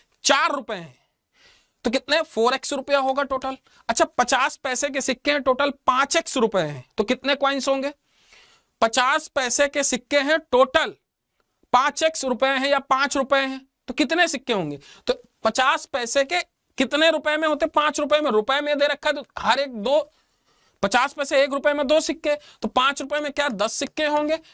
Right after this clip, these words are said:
पच्चीस पैसे के ऐसे चार सिक्के होते हैं, तो चार सिक्के छह रुपए में कितने होंगे? क्या चौबीस एक्स होंगे? टोटल ऐड करेंगे तो क्या तीस एक्स आ जाएगा? चालीस एक्स, चौबीस, चार अट्ठाईस, अड़तीस एक्स।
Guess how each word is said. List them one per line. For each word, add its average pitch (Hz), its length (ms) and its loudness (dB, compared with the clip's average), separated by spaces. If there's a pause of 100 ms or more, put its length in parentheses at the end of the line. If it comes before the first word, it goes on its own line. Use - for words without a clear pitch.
(120)
पच्चीस 277 340 -2
पैसे 285 340 -2
के 285 80 0
ऐसे 277 160 0
चार 277 320 0
सिक्के 311 300 -10
होते 302 260 0
हैं, 302 120 -6 (640)
तो 277 60 0
चार 269 300 0
सिक्के 294 340 -6
छह 254 220 -2
रुपए 277 260 -2
में 285 120 -4
कितने 294 220 -6
होंगे? 285 200 0
क्या 277 180 -2
चौबीस 233 440 -2
एक्स 277 220 -2
होंगे? 285 240 -2 (360)
टोटल 247 280 2
ऐड 262 200 0
करेंगे 294 340 -2
तो 277 100 -8
क्या 277 140 0
तीस 262 360 -4
एक्स 285 180 -2
आ 277 100 2
जाएगा? 285 200 -2
चालीस 233 440 -2
एक्स, - 260 -16 (100)
चौबीस, 226 480 -2
चार 247 180 2
अट्ठाईस, 254 400 -4
अड़तीस 240 480 -6
एक्स। - 300 -10